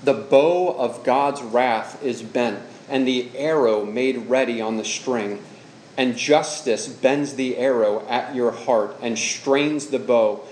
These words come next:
and it is nothing but the mere pleasure of God and that of an angry God without any promise or obligation at all,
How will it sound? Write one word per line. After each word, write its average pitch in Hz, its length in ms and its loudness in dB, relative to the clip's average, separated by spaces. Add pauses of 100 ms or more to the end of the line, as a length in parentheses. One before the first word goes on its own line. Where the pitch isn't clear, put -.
(180)
and 131 100 -2
it 120 100 -2
is 123 160 0
nothing 151 440 0
but 135 160 2
the 117 60 0
mere 135 360 -2
pleasure 143 540 0
of 113 200 -2
God 120 400 0
and 117 200 -4
that 151 220 2
of 127 200 -6
an 113 120 -2
angry 127 520 -2
God 104 420 -2 (320)
without 123 420 2
any 160 260 0
promise 160 680 -4
or 123 180 4
obligation 135 760 -2
at 120 220 0
all, 113 420 2